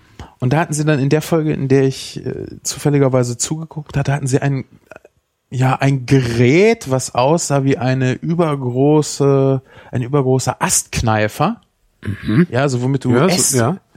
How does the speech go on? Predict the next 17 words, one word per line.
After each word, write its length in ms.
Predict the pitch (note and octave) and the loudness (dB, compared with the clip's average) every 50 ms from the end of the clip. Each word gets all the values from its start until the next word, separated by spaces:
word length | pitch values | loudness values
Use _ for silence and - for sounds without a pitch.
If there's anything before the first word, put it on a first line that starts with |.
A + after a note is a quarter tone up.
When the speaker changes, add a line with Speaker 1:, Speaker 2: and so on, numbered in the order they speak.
| _ _ - | _ _ -4
Speaker 1:
Äste 300 | - E3+ - - B2+ - - | -4 -4 -4 -4 -8 -8 -6
machst. 260 | B2+ E3 - - - - - - - - - - - - - | -6 -6 -6 -8 -14 -20 -20 -20 -20 -20 -20 -18 -16 -12 -8
Speaker 2:
La-, 240 | B2+ C3+ B2 D3 - | -6 -4 -4 -2 -2
Speaker 1:
Aber 220 | D3 D3 D3+ D#3+ | 0 0 0 2
Speaker 2:
über-, 240 | E3 F3+ D#3 C#3+ - - | 2 2 0 0 -2 -2
überlange 380 | E3+ E3+ F3+ D#3 D3+ D3 C#3+ | 0 0 2 2 2 0 0
Heckenschere, 560 | C3 E3+ F3+ D3 - - B2+ A#2 A2+ G#2 G2+ | 0 0 -2 -4 -4 0 0 0 0 0 -2
ne? 180 | G#2+ D3+ G3 F#3+ | -2 -4 -4 -4
Also 140 | C3+ B2 C3+ | -2 0 0
Speaker 1:
Ja, 80 | - | 2
Speaker 2:
eine 140 | A3 G#3 - F3+ | 2 2 0 2
Speaker 1:
ja, 80 | F#3 | 2
Speaker 2:
überlange 240 | F3+ F3 E3 E3 D#3+ | 4 4 4 4 4
Speaker 1:
genau. 100 | D3+ B2+ | 2 4
Speaker 2:
Rosenschere, 600 | B2+ D3+ E3 D#3 C#3+ A#2+ - - A#2 G#2+ G2+ G2+ | 4 2 2 2 0 0 -2 0 0 0 0 -2
Entschuldigung, 440 | G2 - - A#2+ A#2+ G2+ G2 G2 G#2 | -4 -4 -4 -4 -2 -4 -6 -8 -8
so, 100 | G#2+ | -10